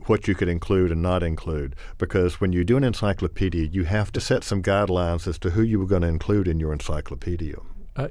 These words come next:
Speaker 2: yes. Uh, I did not, uh, ask the question of myself, "What contribution did someone make to the state,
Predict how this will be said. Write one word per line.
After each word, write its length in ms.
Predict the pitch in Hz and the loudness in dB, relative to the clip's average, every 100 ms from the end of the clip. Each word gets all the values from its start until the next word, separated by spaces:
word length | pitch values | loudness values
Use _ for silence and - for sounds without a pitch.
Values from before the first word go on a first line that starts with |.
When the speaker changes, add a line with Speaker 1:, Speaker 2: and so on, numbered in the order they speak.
| - - | -8 -2
Speaker 2:
yes. 400 | 151 185 - - - | 0 0 -2 -8 -6
Uh, 240 | 139 120 - - | -6 -6 -6 0
I 160 | 143 | 4
did 160 | 170 120 | 4 4
not, 300 | 143 165 - - - | 4 2 0 -10 -10
uh, 240 | 135 107 120 494 - - | -6 -6 -6 -10 -12 -4
ask 300 | 143 143 - | 0 0 0
the 60 | 127 | -8
question 420 | - 139 - 117 | 0 0 0 -2
of 100 | 104 | -2
myself, 560 | 113 110 - 117 123 - - - | -2 -2 0 0 0 -6 -18 -2
"What 280 | 139 156 - | 0 0 -2
contribution 960 | - 135 131 113 98 127 135 110 107 - - | -4 -2 -2 -4 0 0 0 -2 -4 -6 -8
did 160 | 127 110 | -6 -4
someone 640 | - 135 117 117 107 110 | 0 2 2 0 0 0
make 320 | 123 113 - | 0 0 -4
to 100 | - | -8
the 100 | 104 | -6
state, 460 | 101 - 131 113 | -6 0 2 2